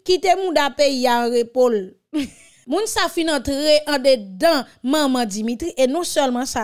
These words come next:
tou, li fè l konnen, el fè l konnen. Si ou pa ta pran bwa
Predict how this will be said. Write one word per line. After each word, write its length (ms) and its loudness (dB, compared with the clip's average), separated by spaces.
tou, 220 -10
li 200 0
fè 220 0
l 80 -2
konnen, 380 -2
el 240 2
fè 240 0
l 120 0
konnen. 360 -2
Si 280 2
ou 160 4
pa 160 0
ta 160 0
pran 240 0
bwa 240 0